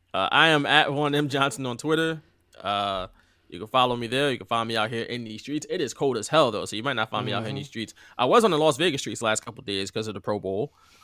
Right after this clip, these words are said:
Speaker 1: Uh, I am back home now, but, uh, so I was out there in those streets a little bit. Not too crazy, but a little bit. But back out here in these Philly streets again.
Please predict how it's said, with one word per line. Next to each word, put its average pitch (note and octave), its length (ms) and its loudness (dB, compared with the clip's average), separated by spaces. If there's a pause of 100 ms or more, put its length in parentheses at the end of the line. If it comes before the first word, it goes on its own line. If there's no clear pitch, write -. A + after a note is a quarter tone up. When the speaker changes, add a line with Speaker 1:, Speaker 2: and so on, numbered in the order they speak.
(160)
Speaker 1:
Uh, F#2+ 300 0
I A#2 80 -2
am G#2+ 140 -4
back A#2+ 180 2
home C#3 260 -2
now, G#2 300 -2
but, F#2 240 -6 (440)
uh, F#2 380 -2
so F#2+ 260 -4
I F2+ 120 0
was A#2+ 160 -2
out B2 200 2
there C3+ 160 2
in A#2 60 -2
those B2+ 140 -4
streets A2 200 -6
a A#2 40 -8
little F#3 220 4
bit. F#2+ 240 -2
Not C#3 160 -6
too B2+ 140 -10
crazy, F2 360 -10
but E2 220 -10
a - 0 - (460)
little A2+ 160 -4
bit. F#2 320 -4
But G#2 260 0 (460)
back C#3 200 4
out C#3 140 6
here C#3+ 100 2
in C3 60 0
these B2+ 140 -4
Philly A2+ 200 -4
streets G2+ 240 -8
again. F2 380 -8